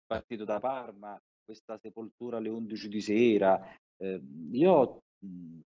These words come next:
personalmente, ma è, questo è un giudizio del tutto personale, ho trovato tutto ciò, eh, eccessivo e alla fine si è probabilmente,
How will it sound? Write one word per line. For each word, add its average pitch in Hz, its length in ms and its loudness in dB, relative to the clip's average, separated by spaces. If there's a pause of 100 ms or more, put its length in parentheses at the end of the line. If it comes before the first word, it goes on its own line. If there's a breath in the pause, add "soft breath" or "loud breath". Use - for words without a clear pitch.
(160)
personalmente, 143 800 0
ma 104 120 -12
è, 101 180 -16
questo 123 240 -14
è 123 40 -10
un 107 200 -10
giudizio 104 400 -6
del 95 180 0
tutto 110 300 -4
personale, 107 600 0 (360)
ho 117 160 2
trovato 101 480 0
tutto 101 320 -14 (100)
ciò, 101 160 -2 (400)
eh, 92 240 -8
eccessivo 127 960 0
e - 140 -8
alla 107 220 -2
fine 123 340 -2
si 98 160 -6
è 98 200 0 (200)
probabilmente, 110 1080 0